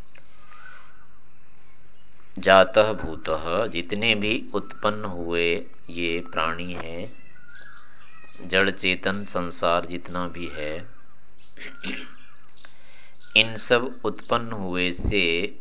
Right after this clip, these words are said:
पूर्व हिरण्यगर्भ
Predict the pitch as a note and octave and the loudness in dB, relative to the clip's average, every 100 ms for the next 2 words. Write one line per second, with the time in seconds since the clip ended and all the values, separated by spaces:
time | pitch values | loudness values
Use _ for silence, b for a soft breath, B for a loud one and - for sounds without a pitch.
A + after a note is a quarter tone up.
0 | - A2+ G2+ D#2+ D#2 E2+ G2+ - - - | -4 0 2 0 -2 0 -2 -2 -4 -6
1 | - - - - - - - - - - | -4 -4 -4 -4 -4 -4 -4 -4 -4 -4
2 | - b b b b b b - - - | -4 b b b b b b -4 -4 2
3 | G#2 A2+ A#2 B2 A#2 G2+ G2 F#2 | 8 10 8 4 4 6 6 6